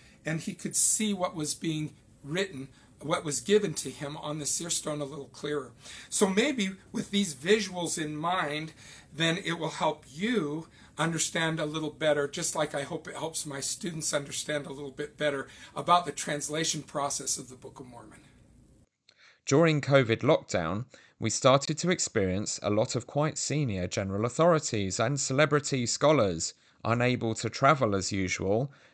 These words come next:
Speaker 2: who were suddenly available and willing to contribute to local online stake devotionals and firesides.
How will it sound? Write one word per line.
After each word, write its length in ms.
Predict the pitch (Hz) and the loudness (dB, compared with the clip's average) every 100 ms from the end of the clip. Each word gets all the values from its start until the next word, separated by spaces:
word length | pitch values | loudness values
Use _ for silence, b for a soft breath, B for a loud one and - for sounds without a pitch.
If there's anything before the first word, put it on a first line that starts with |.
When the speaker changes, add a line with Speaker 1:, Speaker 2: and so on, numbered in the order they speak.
| - | -4
Speaker 2:
who 120 | 123 | 0
were 80 | 131 | 2
suddenly 540 | - 113 107 113 113 | 4 4 4 0 2
available 760 | 113 117 127 131 127 107 87 87 | 2 4 4 4 2 2 2 -2
and 200 | - 104 | -2 -2
willing 440 | 101 117 139 90 98 | 0 0 2 -2 -4
to 140 | - | -6
contribute 720 | - 110 - 135 98 90 87 | -4 -4 -2 -2 0 -2 -4
to 140 | - 113 | -4 0
local 580 | 107 107 - 120 127 - | 2 2 0 -2 -2 -2
online 540 | 107 104 95 92 101 | -2 0 -2 -2 -2
stake 480 | - - 95 92 - | -4 0 -2 -2 -6
devotionals 800 | 107 95 101 113 - 90 98 113 | -4 0 0 0 -2 -4 -4 -4
and 120 | 107 | -6
firesides. 920 | - 147 151 139 - 95 80 73 - | -2 -2 0 0 0 0 -2 -6 -10